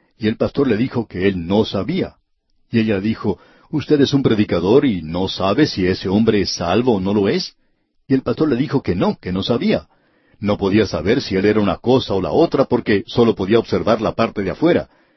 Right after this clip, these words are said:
Lo único que el pastor le pudo decir es que él vivía en una zona metropolitana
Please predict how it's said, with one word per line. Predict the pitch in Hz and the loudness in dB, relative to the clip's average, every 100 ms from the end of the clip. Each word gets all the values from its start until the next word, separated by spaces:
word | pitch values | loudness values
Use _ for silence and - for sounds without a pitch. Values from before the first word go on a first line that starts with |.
| _ _ _ _ | _ _ _ _
Lo | 131 156 | -2 2
único | 196 151 | 2 2
que | 127 | 0
el | 120 | 0
pastor | 98 85 135 123 | -2 -2 0 0
le | - | -2
pudo | 127 113 90 | 0 0 0
decir | - 131 123 - _ - | 0 0 0 -2 _ -6
es | 117 107 | -2 -2
que | 120 | -2
él | 117 | -4
vivía | 95 87 117 | -4 0 2
en | 107 | 2
una | 104 - | -2 -2
zona | 120 110 | -2 0
metropolitana | 98 98 92 - 87 80 123 127 | 0 0 -4 -6 -8 -4 0 0